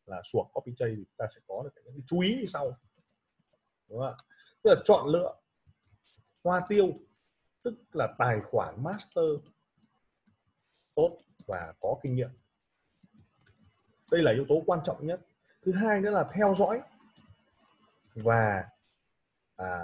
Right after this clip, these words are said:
quan sát theo chiến lược. Đúng không? Ví dụ có những cái chiến lược, à, à, thấy là ngược hướng,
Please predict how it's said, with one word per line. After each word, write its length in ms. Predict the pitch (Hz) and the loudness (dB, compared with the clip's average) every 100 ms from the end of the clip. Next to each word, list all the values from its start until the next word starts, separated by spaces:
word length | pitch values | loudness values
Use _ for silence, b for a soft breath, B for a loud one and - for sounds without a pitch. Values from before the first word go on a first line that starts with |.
| 82 - 170 | -10 -6 -2
quan 200 | 180 170 | -2 -2
sát 240 | 196 208 - - _ _ _ _ _ _ _ - | -4 -6 -8 -20 _ _ _ _ _ _ _ -4
theo 340 | 156 143 143 - | 2 2 2 0
chiến 220 | - 196 | 0 0
lược. 240 | 233 123 - _ _ - _ _ _ _ _ _ _ _ _ _ _ _ _ | 2 0 0 _ _ -20 _ _ _ _ _ _ _ _ _ _ _ _ _
Đúng 100 | 101 | -14
không? 120 | 113 110 _ _ _ - | -14 -14 _ _ _ -8
Ví 100 | 165 | 2
dụ 180 | 208 190 | 4 6
có 80 | 160 | 4
những 140 | 196 | 4
cái 80 | 202 | 0
chiến 160 | - 196 | 4 6
lược, 340 | 214 170 - | 8 8 6
à, 180 | 135 131 - _ _ _ | -4 -4 -6 _ _ _
à, 160 | - 123 123 | -8 -6 2
thấy 260 | 147 190 | 4 4
là 140 | 233 202 165 185 | 2 0 0 0
ngược 360 | 151 147 156 143 | -2 4 8 8
hướng, 240 | 143 185 | 8 4